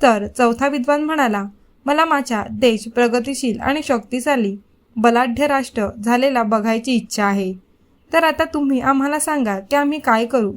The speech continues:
जेणेकरून आमच्या चौघांच्या प्रयत्नाने देश प्रगती करेल." बहिणाबाई म्हणाल्या, "तुम्ही चौघे मिळून शिक्षणाचा प्रसार करा." विद्वान हैराण झाले की आपण देशाच्या प्रगतीचे बोलतो आहोत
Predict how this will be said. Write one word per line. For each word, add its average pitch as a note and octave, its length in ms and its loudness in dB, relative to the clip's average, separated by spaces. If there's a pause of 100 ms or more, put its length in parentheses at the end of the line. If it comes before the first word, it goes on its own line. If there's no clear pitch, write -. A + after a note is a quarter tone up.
जेणेकरून B3+ 520 0 (420)
आमच्या B3 300 2
चौघांच्या C4+ 580 0
प्रयत्नाने A#3 640 0 (260)
देश A3+ 320 2
प्रगती A3 400 0
करेल." G#3+ 400 -2 (640)
बहिणाबाई A#3+ 560 2
म्हणाल्या, D4 460 0 (420)
"तुम्ही D#4+ 160 0
चौघे C4 420 2
मिळून A#3 380 -4
शिक्षणाचा C4+ 640 -2
प्रसार A3+ 440 0
करा." G#3+ 360 -2 (600)
विद्वान A3+ 460 0
हैराण G#3+ 400 0
झाले G#3 360 -2 (460)
की E4 60 0
आपण E4+ 320 4
देशाच्या B3 460 2
प्रगतीचे A#3+ 600 2
बोलतो A#3+ 360 0
आहोत G#3 280 0